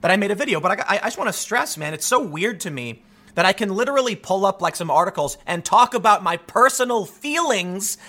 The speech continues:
on the internet about relationships, and they get offended. Reminds me of that Ricky Gervais bit. I love this bit. He says Twitter is, he, uh, he basically, I'm gonna kill it. I'm not a comedian, okay? But he talks about how people on Twitter,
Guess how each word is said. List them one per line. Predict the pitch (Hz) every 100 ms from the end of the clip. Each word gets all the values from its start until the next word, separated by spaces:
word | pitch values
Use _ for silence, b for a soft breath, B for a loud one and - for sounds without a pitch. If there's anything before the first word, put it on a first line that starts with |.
| 175
on | 208 269
the | 294
internet | 254 302 - 226 180 - B
about | - 190 196
relationships, | 202 226 262 220 196 180 - B B
and | 196 208
they | 156 180 269
get | 262 294
offended. | 262 240 302 269 117 - _ b b b
Reminds | 202 233 277
me | 339 311
of | 220
that | 202
Ricky | 180 190 180
Gervais | 165 139 135 -
bit. | 120 104 -
I | 147
love | 147 165 165
this | 135 123
bit. | 123 110 - B B B B B
He | 208
says | 202 220 202
Twitter | - - 262 196 139 - b b b
is, | 165 156
he, | - 170
uh, | 170 - 156 156
he | 202
basically, | 190 254 -
I'm | 180
gonna | 254
kill | - 185 120
it. |
I'm | 120
not | 190
a | 190
comedian, | 175 120 101
okay? | 123 131
But | -
he | 165
talks | 196 226
about | 196 190
how | 170 151 143 - _ _ _ _ _ _ - b
people | 202 208
on | 214 185
Twitter, | - 180 131 120